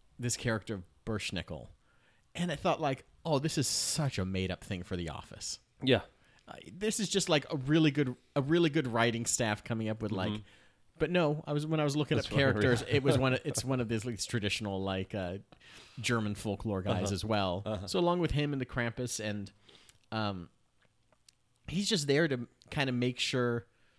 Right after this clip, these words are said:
Speaker 1: you stay good. You know, it's like the two sides of the coin, you know,
Speaker 2: Yeah.
Speaker 1: uh, S-, Saint Nicholas, he gives you the gifts, but if you're a bad kid, you get the, uh,
Speaker 2: Yeah.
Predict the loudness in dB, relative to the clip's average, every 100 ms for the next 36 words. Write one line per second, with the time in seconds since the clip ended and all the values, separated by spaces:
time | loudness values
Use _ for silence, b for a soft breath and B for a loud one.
0 | _ _ -4 -2 0 0 0 0 0 -2
1 | -2 -6 _ _ _ _ _ -4 -2 0
2 | -4 -8 _ -20 _ _ _ -12 -6 -4
3 | -4 -4 -2 -2 -4 -6 -10 -8 -8 -6
4 | -6 -2 0 0 -4 -6 -8 -8 -6 -6
5 | -4 -6 -4 -2 -2 -4 b b b b
6 | -10 -8 -8 -4 -2 0 -2 -4 -4 -4
7 | -4 -6 -8 -8 -8 -10 -8 -10 -8 -8
8 | -6 -8 -10 -12 -14 -16 -12 -2 0